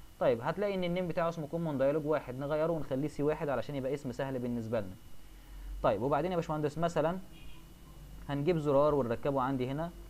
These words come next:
وجوه الزرار ده نقول له ايه؟ نقول له سي واحد دوت، دوت ايه يا باشمهندس؟ آه، شو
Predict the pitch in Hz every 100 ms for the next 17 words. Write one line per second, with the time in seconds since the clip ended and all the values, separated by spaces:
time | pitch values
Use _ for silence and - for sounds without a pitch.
0 | 123 143 156 170 139 135 156 151 139 143
1 | 131 127 123 131 147 139 185 180 143 143
2 | 170 170 - - 127 127 139 - - -
3 | - 127 147 156 143 139 131 127 123 -
4 | - - - 127 123 123 127 - - 160
5 | 160